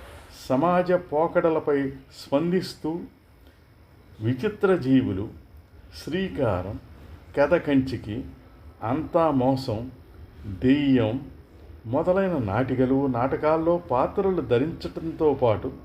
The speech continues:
కొన్నింటికి దర్శకత్వం కూడా వహించారు. ప్రవాసాంధ్ర నాటక కళా పరిషత్, ఆంధ్ర విజ్ఞాన సమితి వంటి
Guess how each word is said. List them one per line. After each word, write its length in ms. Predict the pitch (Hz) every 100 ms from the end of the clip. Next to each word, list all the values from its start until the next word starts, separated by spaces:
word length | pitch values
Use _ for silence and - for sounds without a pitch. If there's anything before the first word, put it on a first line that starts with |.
| - - - - - - -
కొన్నింటికి 720 | 160 190 208 214 214 151 - - 107
దర్శకత్వం 760 | 120 135 - 175 165 147 143
కూడా 320 | 131 120 113 107
వహించారు. 560 | 98 104 92 98 76 - - - - - - - - -
ప్రవాసాంధ్ర 840 | 101 120 156 156 - 151 156 151 147
నాటక 600 | 135 151 156 143 156 135 - - - - -
కళా 260 | 147 165 180
పరిషత్, 520 | 180 151 120 127 160 - - - - -
ఆంధ్ర 520 | 95 139 175 180 175
విజ్ఞాన 720 | 165 139 127 143 170 175 175
సమితి 500 | 160 - 151 170 175
వంటి 440 | 185 165 131 110